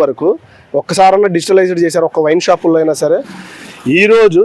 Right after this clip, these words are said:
తెలు-, కూటమి ప్రభుత్వం వైన్ షాపులు డైరెక్ట్ గవర్నమెంట్ దగ్గర నుంచి కొనుక్కొని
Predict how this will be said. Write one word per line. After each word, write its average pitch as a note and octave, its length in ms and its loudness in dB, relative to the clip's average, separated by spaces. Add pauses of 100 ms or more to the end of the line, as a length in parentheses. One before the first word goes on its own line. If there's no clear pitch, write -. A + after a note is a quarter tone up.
తెలు-, E3 180 0
కూటమి F#3 400 0
ప్రభుత్వం E3 520 -4
వైన్ E3 220 0
షాపులు G3 340 -4
డైరెక్ట్ F3+ 440 -2
గవర్నమెంట్ G3+ 280 0
దగ్గర G#3 220 0
నుంచి - 140 -12
కొనుక్కొని C#3 560 -2